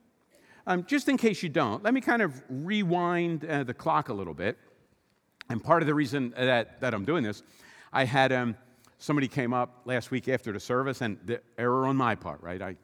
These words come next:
<laughs> this young girl came up and she said, "This is my first time at Calvary Church, and I was really interested, but you mentioned, like, you need to get in step with God's mission. What is God's mission? 'Cause I think that that's what I want."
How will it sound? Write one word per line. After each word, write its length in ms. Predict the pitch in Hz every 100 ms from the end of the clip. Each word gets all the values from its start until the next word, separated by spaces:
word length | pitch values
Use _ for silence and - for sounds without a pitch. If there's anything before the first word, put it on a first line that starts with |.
| _ - - - -
<laughs> 0 | 131 160 117
this 180 | 131
young 140 | 135 127
girl 180 | 117 120
came 240 | 143 123
up 160 | 117 120
and 120 | 104
she 100 | 113
said, 240 | - 117 - _ _ _ - - _ _ _ -
"This 120 | 175
is 20 |
my 140 | 196 -
first 340 | - 160 -
time 280 | 180 180 - -
at 100 | 113
Calvary 320 | - 143 131 110
Church, 360 | 160 156 156
and 80 | 104 - -
I 80 | 113
was 100 | 110
really 220 | 151 143
interested, 420 | 151 151 - 151 - - - - -
but 160 | 139 123
you 160 | 190
mentioned, 420 | 196 185 185 185
like, 200 | 147 127 - -
you 240 | 120 147
need 160 | 165 147
to 60 |
get 160 | 143 147
in 80 | 120
step 280 | - 147
with 160 | 123 107
God's 320 | 139 131 117
mission. 280 | 139 131 139 -
What 200 | 127 185
is 160 | 170 147
God's 340 | 147 120 87
mission? 300 | 110 110 123
'Cause 160 | 110 113
I 80 | 107
think 240 | 104 143
that 120 | 123 113
that's 200 | 110 -
what 140 | 113
I 100 | 98
want." 480 | 85 92 - -